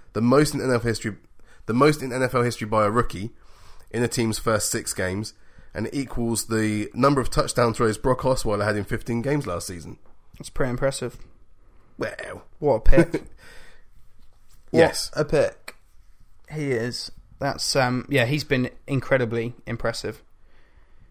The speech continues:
Speaker 2: Um,
Speaker 1: He's used the weapons that are around him.
Speaker 2: uh, yeah, he has.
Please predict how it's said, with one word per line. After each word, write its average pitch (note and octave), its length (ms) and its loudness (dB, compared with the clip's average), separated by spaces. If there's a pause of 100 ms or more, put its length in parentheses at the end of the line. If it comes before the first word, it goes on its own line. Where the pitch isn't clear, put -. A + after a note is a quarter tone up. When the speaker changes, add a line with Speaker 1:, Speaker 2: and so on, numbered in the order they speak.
(240)
Speaker 2:
Um, B2 580 2
Speaker 1:
He's D#3+ 240 -2
used G#3 200 0
the D#3 60 2
weapons C#3 380 6
that C#3+ 120 0
are C#3+ 60 2
around F3 300 4
him. - 300 -12
Speaker 2:
uh, C#3 320 6
yeah, C3 280 4
he D3 100 8
has. C3+ 420 0